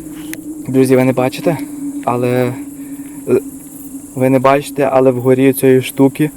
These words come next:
вгорі цієї штуки ще є одна будівля, тому що моя камера не ловить. А ми повернулися з тої будівлі. Дивіться. Ми пішли, от, ця будівля. Там озеро.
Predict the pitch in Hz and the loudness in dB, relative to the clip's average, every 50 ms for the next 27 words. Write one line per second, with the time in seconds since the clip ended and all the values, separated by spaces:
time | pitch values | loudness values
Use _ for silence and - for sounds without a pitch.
0 | - - - - - - - - - 127 127 127 120 - 131 127 127 - - 143 | -14 -20 -20 -20 -20 -20 -16 -6 0 2 4 4 4 4 4 2 2 2 0 -4
1 | - - 131 - - 135 131 131 127 131 131 123 131 123 127 131 139 139 - 127 | -2 -2 -2 0 2 4 4 4 4 4 2 2 2 4 6 6 6 4 2 0
2 | 123 123 - 127 127 123 120 - - 131 127 127 123 123 120 120 120 117 120 131 | -2 -2 -2 -2 -2 -2 -2 -4 -4 -4 -2 0 0 0 0 0 2 2 2 4
3 | 135 120 - - - - - - - - - - 113 117 127 127 - 127 127 127 | 2 2 -2 -6 -20 -20 -20 -20 -20 -14 -8 -4 0 0 0 0 -2 -4 -2 0
4 | 123 127 127 127 123 - 131 120 - - 135 127 127 127 135 127 127 123 123 120 | 2 2 2 2 2 0 -4 -8 -4 0 0 2 2 2 2 4 4 4 2 2
5 | 117 - - - - - - 131 120 117 113 110 - - 117 - - - - - | -2 -6 -8 -18 -20 -14 -10 -8 -6 -4 -6 -6 -8 -12 -14 -14 -14 -18 -18 -18
6 | - - - - - - - - - - 123 123 113 - 123 - - - 131 120 | -18 -20 -20 -20 -20 -20 -20 -16 -8 -4 -2 -2 -2 -2 -4 -4 -2 0 0 2
7 | 123 123 120 - - - - - - - - - 139 127 123 127 120 120 127 135 | 2 2 0 -2 -8 -20 -20 -20 -20 -16 -8 -4 -2 0 2 2 2 2 2 2
8 | 156 156 127 - - - - - - - - - - - - - - - - 320 | 4 2 0 0 -2 -14 -20 -20 -20 -18 -18 -18 -18 -20 -18 -18 -18 -18 -20 -20
9 | - - - - - - 302 - - - 349 - - - - - - - - - | -20 -20 -18 -18 -18 -20 -20 -20 -20 -18 -18 -18 -18 -16 -16 -16 -18 -18 -18 -18
10 | - - - - - - - - 131 131 131 - 131 127 127 127 127 139 139 131 | -18 -18 -18 -18 -18 -12 -6 -4 -2 -2 -2 0 2 2 2 2 2 0 0 0
11 | 117 | -2